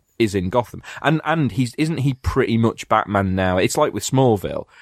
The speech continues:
when he was the Blur in Smallville for about three years.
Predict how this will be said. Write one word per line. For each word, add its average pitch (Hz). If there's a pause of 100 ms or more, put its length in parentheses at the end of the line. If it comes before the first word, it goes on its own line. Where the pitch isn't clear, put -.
(120)
when 113
he 120
was 110
the 104
Blur 107
in 87
Smallville 95
for -
about 87
three 95
years. 87